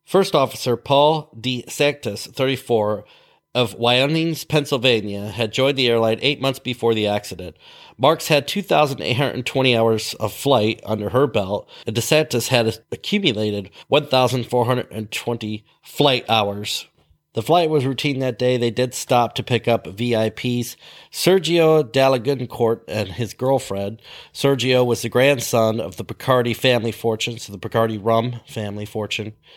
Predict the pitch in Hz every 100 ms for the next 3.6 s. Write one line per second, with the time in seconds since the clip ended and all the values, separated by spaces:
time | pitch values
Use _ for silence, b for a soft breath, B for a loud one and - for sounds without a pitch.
0 | b b 131 180 - 160 151 151 127 131
1 | 123 113 - - 127 117 104 123 113 -
2 | 113 113 117 110 117 113 113 104 101 -
3 | 113 107 110 110 113 104